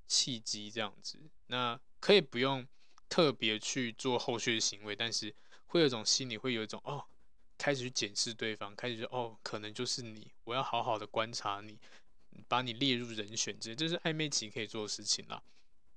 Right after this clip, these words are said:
好，所以呢，刚刚讲这些状况都是比较适合告白的一个时机点或是过程这样子。那最后呢，也要跟大家讲，就是告白啊，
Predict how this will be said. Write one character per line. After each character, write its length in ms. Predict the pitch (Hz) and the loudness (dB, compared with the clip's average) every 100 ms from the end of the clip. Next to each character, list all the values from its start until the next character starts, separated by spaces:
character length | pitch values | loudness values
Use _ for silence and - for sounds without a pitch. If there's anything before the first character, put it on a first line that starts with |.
| - - - - | -16 -16 -8 -2
好， 140 | 113 | 0
所 180 | - 180 | 4 6
以 100 | 190 | 6
呢， 200 | 160 160 - - - | 6 2 -2 -16 2
刚 140 | 180 | 4
刚 120 | 214 220 | 6 4
讲 240 | 151 107 | 4 2
这 140 | 123 | 2
些 140 | 131 123 | 2 2
状 260 | 135 113 | 0 0
况 220 | 110 117 107 | -2 -4 -2
都 120 | 110 | -2
是 300 | - 113 104 - | -2 -4 -6 -8
比 120 | 107 | -6
较 200 | - 165 | 2 4
适 380 | - - 185 131 | 4 4 4 2
合 240 | - 104 104 | 0 -6 2
告 240 | 147 135 110 | 6 8 6
白 300 | 104 101 104 | 2 0 -2
的 260 | 113 110 - - - - - - | -4 -4 -6 -16 -18 -18 -18 -6
一 160 | 117 | -6
个 220 | 113 110 | -2 -2
时 280 | 107 - 113 | 0 0 -2
机 280 | 110 120 123 | -4 -6 -6
点 280 | 127 110 104 | -4 -4 -4
或 240 | - 117 | -4 -4
是 240 | 107 117 110 | -4 -4 -2
过 280 | - 123 | 2 2
程 280 | 113 - - - | 4 2 0 -6
这 100 | 117 | -6
样 240 | 107 104 | -6 -8
子。 240 | 98 - - | -8 -8 -8
那 340 | 127 123 117 117 | -2 0 0 -4
最 240 | - 170 147 | 4 6 8
后 240 | 156 143 | 6 6
呢， 280 | 131 127 127 | 4 0 2
也 60 | 120 | 2
要 120 | 113 | 0
跟 220 | 117 123 | 0 0
大 100 | 120 | 4
家 120 | 120 | 4
讲， 240 | 117 107 107 | 2 -4 -4
就 120 | 113 | -4
是 240 | - 120 - - - - - - - | -2 -2 -6 -16 -18 -20 -18 -16 8
告 240 | 180 135 | 10 10
白 380 | 113 107 101 104 | 8 4 4 0
啊， 240 | 104 107 | -4 -8